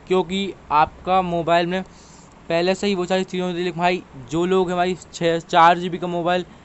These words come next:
use करते हैं भाई, तीन जी बी करते हैं भाई, वो लोग चाहते हैं वो भी वैसा game प्ले चाहें, तो भाई उसके लिए मैं आपको बताना trick। हालांकि भाई सबसे पहले जो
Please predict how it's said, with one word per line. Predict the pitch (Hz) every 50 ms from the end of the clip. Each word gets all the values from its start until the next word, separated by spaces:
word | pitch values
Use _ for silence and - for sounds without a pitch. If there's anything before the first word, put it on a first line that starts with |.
| - - -
use | 160 175 196 202 - -
करते | - 185 180 175 - 185
हैं | 180 175
भाई, | 175 170 170 175
तीन | - - 165 175 180 180
जी | 175
बी | 185 175
करते | - 180 175 160 165
हैं |
भाई, | 170 175 175 170 - - - - - - -
वो | 151
लोग | 170 175 170
चाहते | - 170 165 165 156 180
हैं | 175
वो | 170 170 175
भी | 165 196 190
वैसा | 180 175 170 - 185 175
game | 160 165 175 175
प्ले | 180 165
चाहें, | - 180 175 175 180
तो | 175 175 160
भाई | 170 175 175 170
उसके | 170 165 - -
लिए | 180 170
मैं | 170
आपको | 165 156 156
बताना | 143 151 147 151 151 156 156 160
trick। | 151 - - - - - - - - - - -
हालांकि | - 160 170 185 196 180
भाई | 196 196 196
सबसे | 185 190 180 - - 190
पहले | 175 185 196 196 185
जो | 175 190